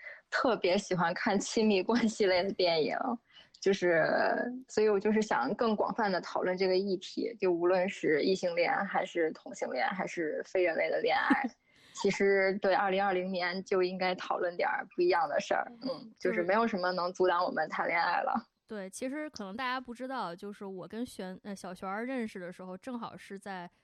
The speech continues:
Speaker 2: 去年，呃，大约也是情人节的时候。但是呢，
Speaker 1: 嗯。
Speaker 2: 呃，我们当时怎么认识，是因为我们在看一个，就是也是一个电影的马拉松，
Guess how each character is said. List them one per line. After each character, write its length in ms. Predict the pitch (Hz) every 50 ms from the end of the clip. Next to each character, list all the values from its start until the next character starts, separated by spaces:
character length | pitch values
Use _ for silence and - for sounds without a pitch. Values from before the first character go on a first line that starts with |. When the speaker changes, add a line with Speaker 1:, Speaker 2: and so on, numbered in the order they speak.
| _ _
Speaker 2:
去 320 | _ - - - 320 294 240
年， 440 | 190 170 151 127 98 143 151 147 - _ _ _ _ _ _ _ _
呃， 220 | - 180 175 170
大 220 | 175 - 269 233 220
约 240 | 233 240 254 254 269
也 100 | - 185
是 140 | - 202
情 200 | 190 - - -
人 200 | 185 175 180 202
节 160 | 202 175 - -
的 140 | 175 185
时 120 | 208 - -
候。 220 | - 185 - - _ _ _ _ _ _ _ _ _
但 180 | _ 285 277 294
是 160 | - 311 285
呢， 260 | 254 226 254 - - 240 - _ _ _
Speaker 1:
嗯。 120 | - 214 202
Speaker 2:
呃， 80 | 196 196
我 80 | 190
们 120 | 175 175 185
当 140 | - 247
时 180 | 294 302 302 302
怎 140 | 254 233 -
么 120 | 180 185
认 120 | 226 254 269
识， 80 | 262
是 140 | 254 - 269
因 80 | 262 269
为 80 | 277
我 160 | 277 269 214
们 340 | - - 180 196 196 196 208
在 140 | 240 240 233
看 280 | - - - 277 247 240
一 60 | 240
个， 240 | 233 233 214 190 185
就 120 | 202 202
是 200 | - - 196 185
也 100 | 180 -
是 200 | 190 - 226 214
一 60 | 214
个 100 | 214 214
电 260 | 220 _ 254 233 214
影 140 | 196 175 -
的 340 | 160 170 170 165 160 165 165 -
马 160 | - 196 175
拉 100 | 160 170
松， 380 | 196 - - 226 233 233 226 -